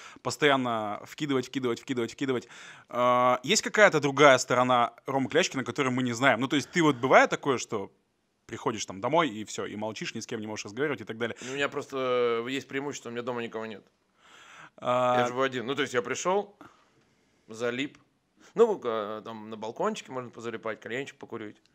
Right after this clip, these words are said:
Speaker 1: Ну, какие-то
Speaker 2: Ну.
Speaker 1: выгорания вообще. То есть я просто слышал, допустим, что там Олег Белецкий рассказывал, что он там на пике своей вот карьеры ведущинской, а, там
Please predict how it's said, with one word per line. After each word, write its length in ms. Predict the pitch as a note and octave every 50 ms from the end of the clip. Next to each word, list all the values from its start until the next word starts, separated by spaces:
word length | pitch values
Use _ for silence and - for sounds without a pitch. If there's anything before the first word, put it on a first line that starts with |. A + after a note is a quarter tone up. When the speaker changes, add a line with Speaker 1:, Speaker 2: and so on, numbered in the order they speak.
| _ _ _ _ _ _ _ _ _ _ -
Speaker 1:
Ну, 100 | C#3 D#3
какие-то 240 | D#3+ F#3+ F#3 G#3+ F#3
Speaker 2:
Ну. 60 | D3+
Speaker 1:
выгорания 500 | D#3 D3 D3 C#3+ D3 D3+ D3 C3+ B2 A2
вообще. 220 | G#2+ G#2+ - - A2+
То 60 | A2
есть 80 | A2 D#3
я 40 | D#3
просто 200 | E3 F3 - D#3+
слышал, 280 | - A3 G#3+ - F3
допустим, 300 | D3+ D3 - E3 - D#3 C#3
что 240 | - - D3 - - - - - -
там 140 | - B2 B2+
Олег 140 | D#3 F3 D3
Белецкий 340 | C#3+ C3+ C#3+ A#2+ - C3
рассказывал, 440 | A#2 A2 - - A#2+ G#2 G#2+ G#2+ G2
что 460 | - - - A2 G#2+ A2 G#2 G#2 G#2 G#2
он 120 | G#2+ G#2+
там 240 | G#2+ G2+ G2 G2 G2
на 80 | A#2 A#2
пике 240 | - G2+ - A#2
своей 240 | - - A#2+ G#2+ G#2
вот 80 | G#2+ -
карьеры 300 | - A2 A2+ A#2 A2 A2
ведущинской, 560 | G#2+ G#2+ B2 C3+ - B2 G#2+ - - G#2+ - - - - - - - -
а, 520 | G2+ G#2 G#2 G#2 G#2 G2+ G2 G2 G2+ G2+ -
там 340 | - G2+ G2+ G2 F#2+ -